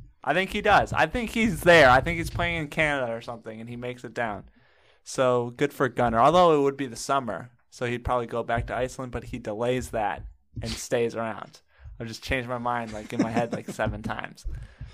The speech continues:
Speaker 1: So, there we go. Really, the only two people that don't come are Carp and Peter <laughs> Mark. It's rough.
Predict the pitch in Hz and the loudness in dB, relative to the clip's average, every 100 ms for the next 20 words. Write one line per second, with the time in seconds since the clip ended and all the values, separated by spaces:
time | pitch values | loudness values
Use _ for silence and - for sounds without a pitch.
0 | - - 135 123 120 107 - _ - 131 | -10 0 4 6 4 -2 -14 _ -2 4
1 | 143 151 147 123 113 117 185 262 160 156 | 4 4 4 2 0 0 2 4 4 2
2 | - 170 220 208 - 180 175 156 175 190 | 2 0 2 -2 0 0 0 -2 -4 -4
3 | 143 127 120 113 120 131 147 101 - 156 | -4 -2 -2 0 2 2 0 -6 -4 -2
4 | 127 110 117 _ _ _ _ - 123 123 | -2 -4 -10 _ _ _ _ -2 2 4
5 | 123 123 - - 139 147 143 - 143 127 | 4 0 0 4 6 4 -2 -6 -4 -4
6 | 113 - 233 165 - - _ _ - - | -4 2 4 4 0 -12 _ _ -20 -20
7 | - - _ _ - 143 185 117 - | -20 -20 _ _ -2 2 4 2 -4